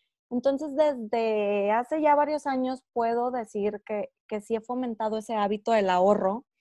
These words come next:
que es muy importante y a lo mejor ya lo han escuchado en muchos episodios anteriores, cómo insistimos en el ahorro, pero es que de verdad es muy, muy, muy importante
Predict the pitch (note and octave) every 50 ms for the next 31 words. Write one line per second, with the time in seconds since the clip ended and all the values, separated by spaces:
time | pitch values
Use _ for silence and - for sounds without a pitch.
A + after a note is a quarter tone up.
0 | _ _ _ _ - G#3+ A3+ A3+ A#3 B3+ C4+ C#4+ D4 C#4+ C#4+ C4 - A#3+ A3+ A3
1 | G#3+ B3 A#3 A#3+ A#3 A3+ A#3 A3+ A#3 A#3 - C4+ C#4 D#4 E4+ F4+ F#4 F#4 F#4+ F#4+
2 | F#4 - - E4 B3+ - - C4+ C4 C4+ C#4 C#4+ D4 C#4+ C#4+ C#4+ C#4+ D4 D4+ -
3 | E4 D#4+ E4+ E4 - B3+ - C4 A#3 A#3 A#3+ A#3+ C#4 C4 B3 - A3+ A#3 A3 A3
4 | G#3+ A3+ A#3+ A#3+ _ _ _ _ _ _ _ _ _ - - C#4+ C#4 C#4 D4+ E4
5 | E4+ D#4+ D#4 - C#4+ C4+ C4 - _ - B3 B3 B3 C4 C4 C4+ C4+ B3+ A#3+ A3+
6 | G#3 F#3+ F#3+ G#3 G#3 G3+ G3 F3 E3+ - - A3+ A#3 A#3 - - D4+ D#4 D4+ C#4
7 | B3 A#3 A3+ A3+ B3 C4 C4 C4 C4+ C4+ C4+ C#4 C#4+ D4 D#4 D#4+ D#4+ D#4 D4+ D4
8 | D4 D4 D4 C#4+ C#4 C4+ C4+ C4+ C4 C#4 C4+ - B3 A3+ - - A3 A3 G#3+ -
9 | B3 C4 C#4